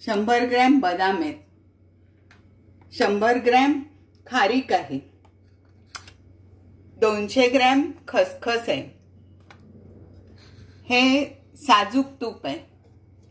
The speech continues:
आणि हे ह्यातलं अर्धा किलो गूळ घ्यायचं आहे आपल्याला.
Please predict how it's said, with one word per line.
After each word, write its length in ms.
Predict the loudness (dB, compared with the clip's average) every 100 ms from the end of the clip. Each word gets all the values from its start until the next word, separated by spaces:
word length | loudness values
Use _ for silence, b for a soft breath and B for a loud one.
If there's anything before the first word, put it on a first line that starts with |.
| -20 -20 -20 -20 -20 -4
आणि 200 | -2 2
हे 440 | 2 2 0 0 -2 -6 -20 -20 _ -20 _ -16
ह्यातलं 380 | -6 -6 -2 0
अर्धा 520 | 0 0 -2 2 0
किलो 340 | 2 2 4 4
गूळ 300 | 2 4 2
घ्यायचं 400 | 2 -2 -4 -6
आहे 100 | -6
आपल्याला. 520 | -8 -8 -10 -8 -10